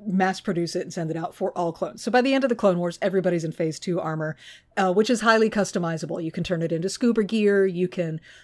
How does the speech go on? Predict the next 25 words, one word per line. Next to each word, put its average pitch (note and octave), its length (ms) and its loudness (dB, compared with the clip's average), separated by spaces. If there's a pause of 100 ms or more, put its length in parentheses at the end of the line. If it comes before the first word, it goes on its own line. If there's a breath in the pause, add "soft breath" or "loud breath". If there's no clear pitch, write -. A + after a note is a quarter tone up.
the F#3 140 2
flame G3+ 340 2
troopers G3 640 2 (120)
wear F3 340 4
a D#3+ 140 -2
fire-resistant E3+ 760 -2
version, E3 560 -2 (340 soft breath)
um, D#3 460 -6 (280)
some G3 260 0
of F3 40 -2
the F3+ 60 -2
troopers F3+ 280 0
have F3 180 -6
cold F3+ 340 4
assault F3+ 400 0
gear, D#3+ 480 0 (240 soft breath)
shit - 200 0
like F3 160 -2
that. - 180 -12 (160)
So, - 400 -6 (220)
Phase G#3+ 200 2
Two G#3 140 0
armor, F3+ 340 2
super F#3 280 -4
customizable. D#3 640 -8